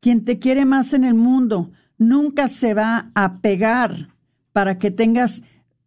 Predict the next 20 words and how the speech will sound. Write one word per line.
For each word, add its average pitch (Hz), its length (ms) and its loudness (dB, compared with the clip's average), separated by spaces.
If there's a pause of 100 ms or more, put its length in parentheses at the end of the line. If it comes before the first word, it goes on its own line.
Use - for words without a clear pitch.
(100)
muchos 233 640 2
seguidores. 208 1040 -2 (2250)
Dios 262 800 0
es 233 420 -2 (100)
el 208 220 -2
que 214 100 -2
te 202 160 -4
ama 208 280 0
más. 190 320 -2 (260)
Él 285 600 0
es 220 480 -2
el 202 240 -2
que 196 160 -2
debería 208 760 -2 (240)
de 190 440 -2
estar 196 360 -2
recibiendo 202 720 -2
tu 190 140 -4
atención, 185 960 -2 (880)
¿verdad? 190 460 -2